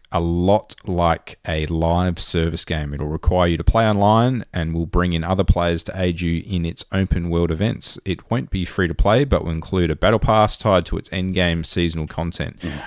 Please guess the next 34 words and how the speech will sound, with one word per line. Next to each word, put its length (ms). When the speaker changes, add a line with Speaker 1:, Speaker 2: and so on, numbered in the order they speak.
Speaker 2:
for 220
fuck's 480
sake. 140
Speaker 1:
<sighs> 600
Which 180
will 80
start 320
after 240
the 80
game's 340
launch. 440
All 260
of 60
this 160
will 80
probably 460
take 320
considerable 440
playtesting 680
to 160
get 480
right. 680
Um, 460
this 380
isn't, 320
I 100
mean, 200
Blizzard's 300
been 180
doing 260
this 160
with 80
these 180
games, 520